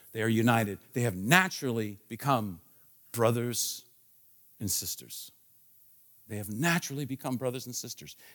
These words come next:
This is an incredible thing. Because human beings usually like to divide.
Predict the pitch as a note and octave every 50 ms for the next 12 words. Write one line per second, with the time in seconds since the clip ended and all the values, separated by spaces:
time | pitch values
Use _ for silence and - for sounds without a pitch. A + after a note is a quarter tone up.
0 | - - C#3+ C#3 - E3 D#3 C#3+ F3 E3+ D#3+ D#3 - - D#3 D#3+ D3 D#3 C#3+ -
1 | - D3 B2 B2+ - - _ _ - _ - - - - - _ _ - - -
2 | - _ - - - - - - - - - - - - - - - - - -
3 | - - - - - - - B2 A2+ D#3 B2+ - F#3+ G#3 G3 F3 D3+ F3 F3 C#3+
4 | A#2+ A#2 C#3+ E3 - - - - - - - - - - - - - - - -
5 | - - - - - - - - - A2 A#2+ D#3 G#3+ A3 F3+ A#2+ - G#2 G2 G2
6 | G#2+ A#2+ - - - - _ _ _ _ - - C3 B2+ B2+ - - - C3+ A#2
7 | A#2 A#2 G2 A#2 G2+ F2+ D2+ D2+ D2+ -